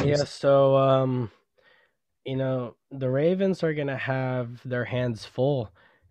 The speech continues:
Speaker 1: and the only, uh, way that I could see them even, you know, hanging a-, along with the Bills,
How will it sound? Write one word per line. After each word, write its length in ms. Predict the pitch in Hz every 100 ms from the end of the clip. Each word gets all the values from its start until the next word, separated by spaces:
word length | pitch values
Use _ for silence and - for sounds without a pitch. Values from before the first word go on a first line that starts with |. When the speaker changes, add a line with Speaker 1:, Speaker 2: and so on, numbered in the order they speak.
| _
Speaker 1:
and 340 | 123 123 123 120
the 160 | 135
only, 640 | 139 143 151 147 143 127 _ _ _ -
uh, 380 | 117 127 120 120
way 220 | 123 131 127
that 160 | 127
I 120 | 123 120
could 200 | 123 -
see 300 | - 123 123
them 260 | 123 123 120
even, 640 | 127 120 123 120 117 107 - _ _ _ _ _ _ _ -
you 120 | 135
know, 320 | 120 117 113 - _ _ _ _ _ _ _ _ -
hanging 500 | 139 127 127 123 123
a-, 100 | 123
along 500 | 120 123 123 120 120
with 280 | 117 110 113
the 80 |
Bills, 720 | 110 123 123 120 113 - -